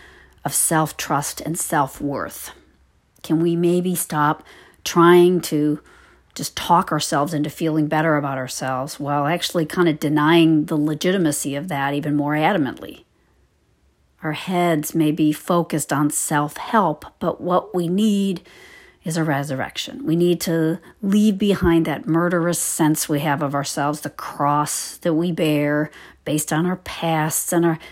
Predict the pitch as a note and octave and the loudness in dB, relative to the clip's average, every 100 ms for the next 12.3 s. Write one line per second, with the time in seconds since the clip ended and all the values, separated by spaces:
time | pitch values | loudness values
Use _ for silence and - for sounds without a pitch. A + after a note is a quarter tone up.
0 | - - E3 E3 F3+ F3+ - D3 D3 - | -12 -4 0 2 2 0 -2 -2 -2 -4
1 | - C#3 C3+ - D#3 D#3+ E3+ D3+ D3+ E3 | -4 -2 -2 -2 -6 -2 -2 2 2 0
2 | E3 D3 D#3+ D#3 D#3 D3+ - C3+ C#3 - | -2 0 0 0 -2 -6 -6 -6 -6 -10
3 | - _ _ _ _ - E3 E3+ D3 B2 | -16 _ _ _ _ -6 -4 -2 -2 -2
4 | - - _ _ _ - D#3+ - F#3+ E3+ | -6 -12 _ _ _ -4 -4 2 2 2
5 | - - - - - - _ - D#3 D3+ | -2 -10 -14 -16 -20 -20 _ -2 2 2
6 | D3 D3+ - - F3 F#3 F#3 C4+ D4 F3+ | 0 -4 -6 -4 -2 -2 -6 -8 0 2
7 | E3 C#4 B2+ - - - _ _ _ _ | 2 0 -8 -10 -14 -20 _ _ _ _
8 | _ _ _ _ _ _ _ - G3 - | _ _ _ _ _ _ _ -12 -6 2
9 | F#3 F#3 - F3 D#3+ - - F#3+ F#3+ G#3+ | 4 4 4 2 0 -6 -8 -4 4 6
10 | A#3 G3 D3 C#3 C3+ C#3 C#3 - - - | 6 4 2 -2 -2 -2 -4 -10 -20 -10
11 | E3+ - F#3+ E3 D3+ C#3+ - B2+ - B2+ | -10 -4 0 0 2 0 -2 -8 -8 -8
12 | C#3+ D3+ | -6 -6